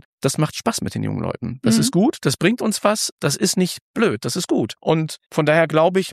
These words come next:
Speaker 1: dass wir da in, äh, nicht nur einem guten Austausch sind, sondern dass wir da auch auf Seiten der Wissenschaft, der Hochschule, der Studieneinrichtungen einen wirklichen Mehrwert schaffen können zu dem eigentlichen Hochschulgeschäft und zu den eigentlichen Hochschulstrukturen.
Speaker 2: Ja,
Speaker 1: Ja.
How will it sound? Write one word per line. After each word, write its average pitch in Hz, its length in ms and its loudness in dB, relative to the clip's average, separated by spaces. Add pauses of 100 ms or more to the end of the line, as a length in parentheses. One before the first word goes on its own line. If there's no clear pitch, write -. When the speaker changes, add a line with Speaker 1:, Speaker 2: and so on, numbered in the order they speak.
Speaker 1:
dass - 180 -4
wir 143 60 0
da 131 200 6
in, 160 520 2
äh, - 300 -4
nicht 170 200 0
nur 156 100 2
einem 127 120 2
guten 165 260 0
Austausch - 440 -2
sind, 175 100 0
sondern 151 200 0
dass 143 140 -2
wir 135 80 -2
da 139 160 2
auch 147 140 -2
auf - 160 0
Seiten 151 420 0
der 117 180 2
Wissenschaft, 165 640 0
der 127 280 0
Hochschule, 147 520 0
der 123 420 2
Studieneinrichtungen 170 1000 0
einen 160 280 -2
wirklichen 160 280 0
Mehrwert 156 460 2 (100)
schaffen - 340 -2
können 101 360 -4
zu 175 260 0
dem 170 240 0 (100)
eigentlichen 147 680 2 (100)
Hochschulgeschäft 147 760 2
und 135 120 0
zu 139 100 0
den 139 140 2
eigentlichen 131 420 0
Hochschulstrukturen. - 840 -2
Speaker 2:
Ja, 208 80 2
Speaker 1:
Ja. 196 200 2